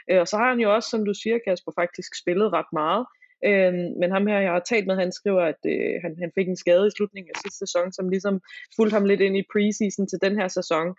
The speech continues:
øhm, som, som gav ham lidt, øh, han startede lidt fra, øh, fra baghjul. Øhm, men at det største problem for, øh, for Madsen i Nijmegen lige nu, det sådan set er, at de har en, øh, en midtbanespiller, øh, der hedder Osama Tanane, som sådan set er...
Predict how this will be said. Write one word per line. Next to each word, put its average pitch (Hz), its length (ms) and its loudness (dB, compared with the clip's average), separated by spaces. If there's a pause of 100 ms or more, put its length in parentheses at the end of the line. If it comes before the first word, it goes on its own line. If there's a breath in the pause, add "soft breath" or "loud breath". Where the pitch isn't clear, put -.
(400 soft breath)
øhm, 170 680 2
som, - 160 -2
som 170 180 -2
gav 180 160 4
ham 185 180 2
lidt, 180 240 -2
øh, 175 120 2
han 170 180 -2
startede 180 360 0
lidt 180 200 -2
fra, 170 280 -2
øh, - 60 -6
fra - 160 -4
baghjul. 240 380 2 (460 soft breath)
Øhm, 190 360 2 (100)
men 185 120 2
at 180 120 2
det 185 80 2
største 190 400 0
problem 202 480 0
for, 165 300 2
øh, 147 160 0
for 165 80 -4
Madsen 160 400 -2
i 170 60 -2
Nijmegen 170 480 0
lige 175 200 2
nu, 175 80 0
det 180 180 -2
sådan 185 200 -4
set 185 240 0
er, 170 160 2 (120)
at 185 140 -4
de 190 80 0 (100)
har 180 120 0 (180)
en, 175 80 -6 (140)
øh, 156 100 -4 (100)
en 160 80 -14
midtbanespiller, 185 640 0 (240)
øh, 170 200 2
der 170 80 2
hedder 160 160 2
Osama 156 420 -2 (100)
Tanane, 170 420 -2 (320 loud breath)
som 196 280 4
sådan 190 200 0
set 190 280 0
er... 165 220 2